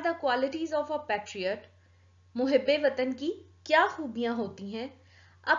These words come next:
patriot loves his country and is willing to sacrifice when the need arises। एक मुहिब्बे वतन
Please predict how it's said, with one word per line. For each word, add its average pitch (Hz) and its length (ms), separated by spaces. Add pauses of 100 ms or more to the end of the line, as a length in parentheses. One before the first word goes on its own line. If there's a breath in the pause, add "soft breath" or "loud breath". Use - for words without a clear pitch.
patriot 302 420 (120)
loves 311 300
his 359 220
country 214 340 (280)
and 285 200
is 269 80 (100)
willing 285 320
to 320 140
sacrifice 214 800 (160)
when 208 260
the 254 80 (400)
need 226 260 (180)
arises। 175 500 (500 soft breath)
एक 247 180
मुहिब्बे 254 420
वतन 247 340